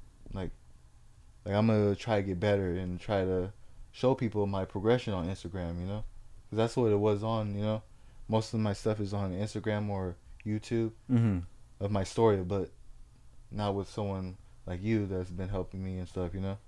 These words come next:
Speaker 2: Yeah. Hell yeah, man. I'm glad to share this story, dude. I, I love sitting down with people like you, bro, because it just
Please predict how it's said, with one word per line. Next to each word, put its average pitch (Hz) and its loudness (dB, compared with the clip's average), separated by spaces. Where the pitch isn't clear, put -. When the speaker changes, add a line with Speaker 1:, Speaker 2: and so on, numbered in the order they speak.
Speaker 2:
Yeah. 95 4
Hell 110 2
yeah, 87 2
man. 87 0
I'm 98 0
glad 104 6
to 95 2
share 98 4
this 92 2
story, 92 0
dude. 90 0
I, - 2
I 113 10
love 160 12
sitting 143 10
down 135 12
with 120 8
people 123 6
like 120 10
you, 120 6
bro, 123 8
because 98 -4
it - -8
just - 0